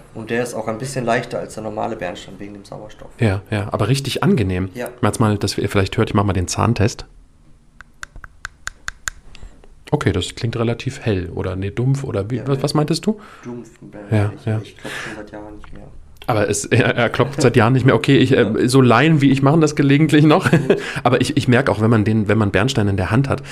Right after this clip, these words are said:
Speaker 2: es fühlt sich halt wirklich ganz, ganz anders als
Speaker 1: Ja.
Speaker 2: Stein an, ne?
Speaker 1: Ich hab hier einen großen und ich versuche beim Bernsteinschleifen mit den Kindern oder auch wenn ich schleife,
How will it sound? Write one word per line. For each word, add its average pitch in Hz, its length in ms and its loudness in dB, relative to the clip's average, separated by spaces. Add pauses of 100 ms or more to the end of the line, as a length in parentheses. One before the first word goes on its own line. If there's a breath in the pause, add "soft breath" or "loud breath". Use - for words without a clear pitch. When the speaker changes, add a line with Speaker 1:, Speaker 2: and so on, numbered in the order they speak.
(200 loud breath)
Speaker 2:
es 104 140 0
fühlt 120 240 -2
sich 95 200 -4
halt 92 180 -4
wirklich 98 260 -6
ganz, 95 240 0
ganz 87 200 -2
anders 92 280 -2
als - 180 -2
Speaker 1:
Ja. - 80 -4
Speaker 2:
Stein 90 200 0
an, 85 240 -4
ne? 98 160 0
Speaker 1:
Ich - 60 -8
hab 123 120 -8
hier 127 120 -6
einen 110 160 -10
großen 139 580 -8 (320 loud breath)
und 131 180 -2
ich 117 120 -8
versuche 139 540 -2
beim 117 220 -6
Bernsteinschleifen 117 600 -2
mit 107 100 -8
den 113 100 -8
Kindern 120 440 -6
oder 110 240 -6
auch 113 160 -10
wenn 107 120 -6
ich 117 140 -12
schleife, 117 560 -4